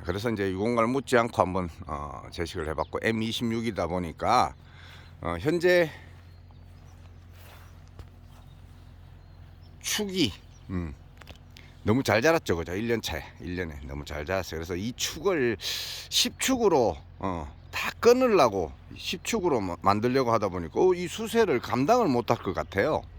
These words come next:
자, 이, 여기에서 벌써 십칠, 육,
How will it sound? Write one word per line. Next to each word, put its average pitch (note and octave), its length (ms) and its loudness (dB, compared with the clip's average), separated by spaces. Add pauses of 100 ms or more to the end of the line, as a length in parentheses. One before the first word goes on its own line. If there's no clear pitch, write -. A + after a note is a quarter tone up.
(920)
자, C#2+ 240 0 (460)
이, G#3+ 520 4 (160)
여기에서 G3 540 8
벌써 D#3+ 760 4
십칠, - 1300 -4
육, C#3+ 160 -2